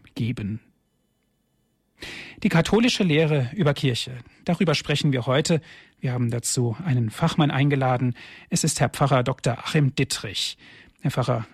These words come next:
Achim Dittrich ist Jahrgang neunzehnhundertsiebzig. Er studierte in Münster, München, Rom und Bonn,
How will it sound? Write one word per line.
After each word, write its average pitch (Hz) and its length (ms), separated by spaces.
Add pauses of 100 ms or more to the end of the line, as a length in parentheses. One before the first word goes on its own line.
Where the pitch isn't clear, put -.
Achim 123 300
Dittrich - 540
ist 160 240
Jahrgang 127 320
neunzehnhundertsiebzig. 127 1300 (320)
Er - 100
studierte 127 440
in 123 500
Münster, 147 640
München, 139 460
Rom 139 380
und - 280 (220)
Bonn, 185 340